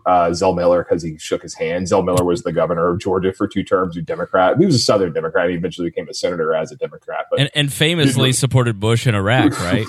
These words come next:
Speaker 1: Right, yeah, famously did, and, and famously endorsed Bush in two thousand four when Bush was up for re-election. Uh, Zell, I think, I think passed away not,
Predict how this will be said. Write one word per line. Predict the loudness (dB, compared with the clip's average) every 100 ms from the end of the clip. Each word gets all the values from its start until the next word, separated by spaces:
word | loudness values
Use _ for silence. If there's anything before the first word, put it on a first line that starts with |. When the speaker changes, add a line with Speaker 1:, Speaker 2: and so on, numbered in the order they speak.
| 0
Speaker 1:
Right, | 4 6 6
yeah, | 6 4 2
famously | 2 2 2 2 2
did, | 4 4 2
and, | 2
and | 0 0
famously | 0 0 0 0
endorsed | 0 4 4 4
Bush | 2 2
in | 0
two | -2 0
thousand | 0 0 2
four | 2 2
when | 0
Bush | 0
was | 0
up | -2 0
for | -2
re-election. | 0 2 2 0 -4 -4 -4
Uh, | 0 0 0
Zell, | 2 4
I | 2
think, | 0 -4 -4 -14 _ -14
I |
think | -2 0 0
passed | -2 -2 0
away | -2 -2 -2
not, | -8